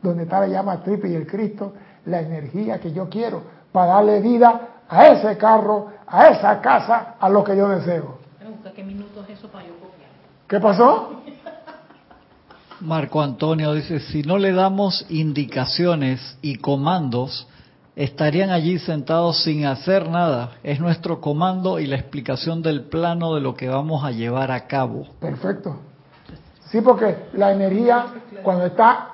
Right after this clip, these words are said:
Speaker 1: en la, el aura de Heli y Vesta, es amorfa. No tiene forma.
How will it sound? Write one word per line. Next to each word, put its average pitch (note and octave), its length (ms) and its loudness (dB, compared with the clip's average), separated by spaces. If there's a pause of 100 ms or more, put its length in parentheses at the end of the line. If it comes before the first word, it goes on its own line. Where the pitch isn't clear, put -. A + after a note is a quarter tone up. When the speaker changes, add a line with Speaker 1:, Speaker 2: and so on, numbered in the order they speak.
Speaker 1:
en F3+ 300 -2
la, F3+ 120 2
el F3+ 100 0
aura A3+ 400 4
de F#3+ 240 -4
Heli A3+ 160 0
y G#3 40 0
Vesta, A3+ 360 -2
es A3 60 0
amorfa. G#3 540 -4 (840)
No F#3 100 -8
tiene A3 200 -6
forma. A#3+ 320 -6